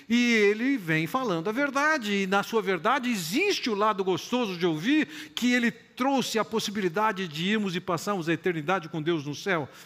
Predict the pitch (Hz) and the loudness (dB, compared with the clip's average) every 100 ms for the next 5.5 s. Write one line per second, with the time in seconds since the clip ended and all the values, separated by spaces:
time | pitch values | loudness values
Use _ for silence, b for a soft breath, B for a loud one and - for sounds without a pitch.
0 | B B B 151 151 135 151 214 240 240 | B B B -4 0 2 0 -2 -4 -4
1 | - 160 160 - 156 151 131 147 139 143 | -4 -2 -2 -2 -6 -4 -2 -2 -2 -4
2 | 143 156 131 110 b b b 156 156 165 | -4 -4 -2 -6 b b b -6 -4 -8
3 | - 160 143 139 143 - 135 139 127 - | -6 -4 -4 -4 -8 -4 -6 -6 -8 -6
4 | 143 135 - 143 127 120 135 127 135 131 | -4 -4 -2 -4 -2 -2 -2 -2 -6 -6
5 | - 135 123 117 | -8 -6 -6 -6